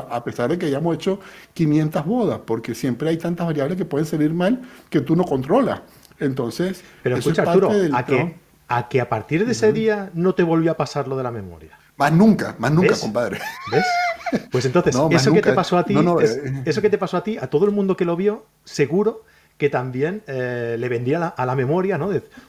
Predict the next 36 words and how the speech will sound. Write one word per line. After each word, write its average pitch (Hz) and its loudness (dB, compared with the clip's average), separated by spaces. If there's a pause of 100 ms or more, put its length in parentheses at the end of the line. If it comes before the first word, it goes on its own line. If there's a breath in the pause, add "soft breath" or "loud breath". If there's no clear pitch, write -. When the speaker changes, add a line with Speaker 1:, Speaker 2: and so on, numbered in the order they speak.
Speaker 2:
"Ostras, - -6
aquello 139 0
que 240 -6
le 220 -2
pasó 220 -2
a, 208 -2 (320 soft breath)
a 190 -2
Arturo 208 2
y 202 -2
a 196 0
María 185 -2
Bretaña, 101 -6
eh, 117 -2 (480 loud breath)
mm, 135 -4
lo 135 2
de 135 0
la 131 2
memoria, 139 0 (100)
uch, - -4 (100)
cuidado, 143 4
vamos 165 0
a 190 0
tenerlo 180 -2
en 160 -6
cuenta". 101 -8
Que, 107 -10 (260 soft breath)
y 110 -12
eso 135 -6
también 233 -2
sirve, 226 -4
eso - -10
también 202 -4
es 160 -4
formación. 151 -4
Speaker 1:
Sí, 262 2
porque 151 -6